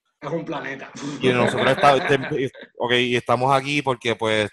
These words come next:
Speaker 2: nos robamos unas baterías de esta gente que hay dorado, whatever.
Speaker 1: Sí, es que esto, esto es mierda.
Speaker 2: Whatever.
Speaker 1: Eh, y después de eso viene otra película que es importante para la historia en general,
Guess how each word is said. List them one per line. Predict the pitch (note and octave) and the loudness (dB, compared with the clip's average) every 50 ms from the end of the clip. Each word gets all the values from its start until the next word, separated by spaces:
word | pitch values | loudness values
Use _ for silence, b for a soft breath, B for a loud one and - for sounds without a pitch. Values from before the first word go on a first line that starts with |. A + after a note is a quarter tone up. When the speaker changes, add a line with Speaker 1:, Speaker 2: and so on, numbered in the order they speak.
| - A2 | -6 -8
Speaker 2:
nos | G#2+ G#2+ G#2+ G#2+ | -6 -6 -4 0
robamos | G#2+ G2+ G2+ G#2 A2 A#2 | 0 2 2 0 0 -2
unas | A#2+ A#2+ A#2 A2+ | -2 -4 -2 -2
baterías | - A2+ - G#2+ G#2 G#2+ G#2+ G#2+ G#2 - | -2 -2 -2 -2 -4 -2 -2 -2 -2 -2
de | - G2 | -4 -6
esta | F#2 - - G#2 G#2 | -6 -4 -4 -4 -4
gente | G2+ G2 - G#2 G2 F#2 | -4 -4 -6 -8 -6 -4
que | G2+ F#2+ F#2+ F#2 F2+ F2+ | -4 -4 -4 -4 -4 -4
hay | F2 F2+ F#2 _ _ - | -4 -6 -6 _ _ -8
dorado, | F2+ E2+ D#2+ C#2+ C#2 C2+ C2+ - _ _ _ | -6 -4 -4 -4 -6 -8 -10 -14 _ _ _
whatever. | D#2+ F2 F2+ E2 - - | -12 -10 -10 -8 -6 -2
Speaker 1:
Sí, | G3 | -2
es | F#3 F#3 F3+ F3 E3+ E3+ E3 E3 E3 E3 | 0 2 2 0 0 0 -2 -4 -6 -6
que | - - D#3 D#3 | -8 -8 -10 -10
esto, | - - D3+ B2+ | -8 -8 -8 -8
esto | C#3 C#3 - D#3 D3+ C#3+ | -8 -8 -8 -8 -8 -8
es | B2 | -12
mierda. | G#2+ G2+ - | -16 -16 -10
Speaker 2:
Whatever. | - F2 D#2 - G1+ - - - | -6 -6 -6 -6 -8 -8 -4 -2
Speaker 1:
Eh, | G#3+ G#3+ G#3 G#3 G#3 G#3 G#3 G#3 G#3 G#3+ | 0 0 0 0 0 0 -2 -2 -2 0
y | A3+ | 2
después | A3+ A3+ A3 A3 - B3 A#3 | 2 2 0 0 -2 -2 0
de | C4 B3+ B3 A#3+ | 0 0 0 0
eso | - - B3+ A#3+ - | 0 0 0 -2 0
viene | G#3+ A3+ A3+ A3+ A3+ A3+ A3+ A3+ - | 0 0 0 2 0 -2 -2 -2 0
otra | - G3+ A3+ A#3 B3 B3 B3 | 0 0 0 0 0 -2 -2
película | B3 A#3 A3+ A3+ A3+ A3+ A3 A3 G#3+ | -2 -2 -4 -4 -4 -2 -2 -2 -2
que | - - F3+ - - | -2 -4 -4 -4 -2
es | D#3+ F3 F#3 | -2 -2 -2
importante | G#3 A3 G#3 G#3+ G#3+ G3+ G#3 - G#3 F3+ D3+ C#3+ C#3 F#3+ G#3 B3+ B3+ | 0 -2 0 0 -2 -2 -2 -2 -4 -4 -4 -4 -4 -2 0 0 0
para | - - F3 D#3+ D#3+ D#3+ D#3 | 0 -2 -4 -2 -2 -2 -2
la | D#3 D3 | -4 -4
historia | D3+ D3+ D#3 E3+ D#3 E3+ F3 | -6 -4 -4 -4 -2 -2 -2
en | F3 | -4
general, | F#3 F3 F#3 F#3 G3+ G#3 - - | -4 -4 -4 -4 -4 -4 -4 -6